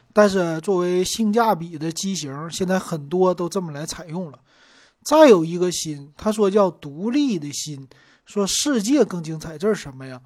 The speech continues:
它叫独立显示芯片，这个头一回听说啊，因为以前呢，我们的处理器里边自带了就是G P U，那这回还有一个独显的芯片，这是我头一回听说的。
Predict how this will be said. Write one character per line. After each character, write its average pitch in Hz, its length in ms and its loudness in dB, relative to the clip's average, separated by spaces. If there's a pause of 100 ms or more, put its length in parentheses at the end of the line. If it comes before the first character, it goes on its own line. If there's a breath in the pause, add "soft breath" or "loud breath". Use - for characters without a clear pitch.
(360 soft breath)
它 233 80 2
叫 202 160 8
独 185 400 -6
立 285 240 2
显 170 360 -4
示 240 220 -6
芯 214 320 -2
片， 311 320 0 (680 soft breath)
这 349 160 6
个 226 120 10
头 160 180 -4
一 170 60 -2
回 151 160 -10
听 151 180 -18
说 135 180 -20
啊， 120 140 -20 (380 soft breath)
因 285 120 -6
为 320 140 2
以 233 100 -2
前 165 360 -6
呢， 247 120 0
我 185 140 -2
们 165 100 -10
的 196 80 -4
处 214 220 -8
理 190 100 -4
器 - 200 -8
里 170 100 -10
边 147 240 -12
自 269 240 -4
带 247 320 6
了 135 260 -6 (300 soft breath)
就 170 140 -8
是 160 100 -8
G 196 220 -6
P 160 180 -14
U， 131 220 -12 (320 soft breath)
那 247 100 0
这 302 140 2
回 240 140 4
还 208 180 4
有 233 160 4
一 151 140 -10
个 208 120 2
独 208 360 -4
显 208 280 -2
的 160 100 -10
芯 170 240 -8
片， 233 340 -2 (280 soft breath)
这 240 140 2
是 208 80 0
我 175 140 2
头 170 200 -2
一 208 60 2
回 185 160 -2
听 190 240 -6
说 147 240 -10
的。 123 200 -18